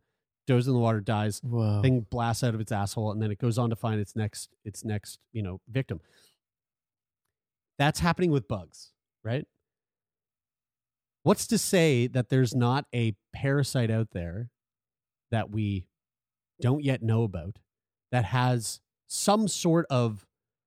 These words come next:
Speaker 1: completely fucked up psychological effect on humans?
Speaker 2: Yeah.
Speaker 1: Well, there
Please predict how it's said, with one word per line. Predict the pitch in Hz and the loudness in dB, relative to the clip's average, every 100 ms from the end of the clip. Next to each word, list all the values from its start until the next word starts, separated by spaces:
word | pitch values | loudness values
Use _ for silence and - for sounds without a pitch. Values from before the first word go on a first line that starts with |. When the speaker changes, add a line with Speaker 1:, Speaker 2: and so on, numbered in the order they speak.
| _ _ _ _ - | _ _ _ _ -2
Speaker 1:
completely | 139 - - 202 208 196 | -2 0 0 -2 0 -2
fucked | - - 165 - | -2 -2 -2 2
up | 151 | -2
psychological | - 143 135 127 117 120 | 0 -2 2 0 0 -2
effect | 110 - 104 120 | -2 -2 -6 -4
on | 107 | -2
humans? | 160 139 - _ _ _ _ _ _ _ _ _ | -2 -4 -10 _ _ _ _ _ _ _ _ _
Speaker 2:
Yeah. | 120 123 117 _ _ _ _ _ _ _ _ _ _ _ _ _ _ _ - | -4 -2 -4 _ _ _ _ _ _ _ _ _ _ _ _ _ _ _ -4
Speaker 1:
Well, | 131 | 2
there | 147 | 2